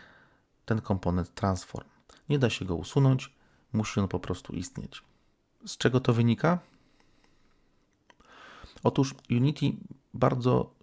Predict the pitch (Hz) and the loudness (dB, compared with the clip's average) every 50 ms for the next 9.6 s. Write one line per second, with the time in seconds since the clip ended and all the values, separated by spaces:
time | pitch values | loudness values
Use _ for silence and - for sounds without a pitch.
0 | _ - - - - 135 135 135 123 120 110 - - 113 117 117 113 117 113 110 | _ -14 -10 -2 0 4 4 4 4 4 2 2 2 4 4 4 2 2 0 0
1 | - 110 - 113 110 104 98 101 98 98 101 98 - _ _ _ _ - - - | -2 -2 0 0 0 0 0 0 0 0 -2 -4 -6 _ _ _ _ -10 -6 -6
2 | 101 98 - - - - - - - 107 98 - - - _ - - - - - | -4 -4 -6 -10 -12 -12 -6 -2 -2 0 0 -2 -6 -10 _ -20 -20 -20 -20 -10
3 | - - 151 139 - - - - 98 117 139 135 - - - - 90 117 - - | -6 -6 -6 -4 -2 0 0 2 2 2 0 0 -2 -6 -8 -8 -8 -8 -12 -10
4 | - - - 104 98 - - - 98 104 95 90 104 110 113 107 101 - - 101 | -6 -4 -2 -2 -2 -4 -6 -6 -2 -2 0 0 2 2 0 0 -2 -2 -2 -4
5 | 98 - - - - - - _ _ - - 104 101 98 95 85 - - - - | -4 -4 -6 -12 -20 -20 -20 _ _ -12 -8 -4 0 0 0 0 0 -4 -4 -4
6 | 98 90 - - 101 92 - - - - - 113 113 107 98 - - 101 - - | -4 -2 -2 -4 -6 -6 -6 -6 -8 -4 0 2 2 2 2 0 -4 -6 -6 -6
7 | - 101 98 104 95 101 92 85 87 101 117 135 - - _ _ _ _ - - | -8 -4 -2 -2 0 0 0 0 0 -2 -4 -4 -8 -14 _ _ _ _ -20 -20
8 | - - - - - - _ _ _ _ - 156 147 - 151 127 113 110 104 98 | -20 -20 -20 -20 -20 -20 _ _ _ _ -4 -2 0 2 2 2 4 2 2 2
9 | 107 101 104 95 - - - - 107 95 101 | 2 2 0 -2 -4 -6 -8 -4 -4 -4 -4